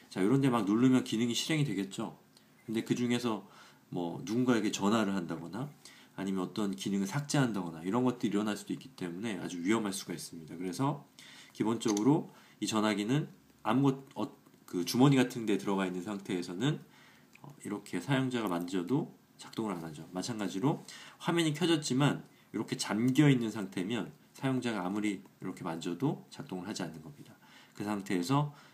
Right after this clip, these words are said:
밀어서 잠금 해제를 해준 다음에야 비로소 사용자가 어떤 걸 클릭했을 때 보시는 것처럼 이렇게 전화기가 작동을 하는 거죠.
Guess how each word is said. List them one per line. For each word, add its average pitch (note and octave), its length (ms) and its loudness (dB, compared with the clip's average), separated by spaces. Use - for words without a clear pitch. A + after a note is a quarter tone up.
밀어서 C#3+ 400 6
잠금 A2 420 0
해제를 G2+ 380 -2
해준 D#3+ 240 0
다음에야 G2 600 -2
비로소 F#2 560 0
사용자가 A2 560 -2
어떤 - 360 -6
걸 F2+ 160 -4
클릭했을 - 580 -6
때 D#3+ 360 0
보시는 F#2 320 -6
것처럼 A#2 500 -4
이렇게 F2 480 -14
전화기가 E2 540 -12
작동을 E2+ 420 -12
하는 B2 220 -6
거죠. D2 260 -12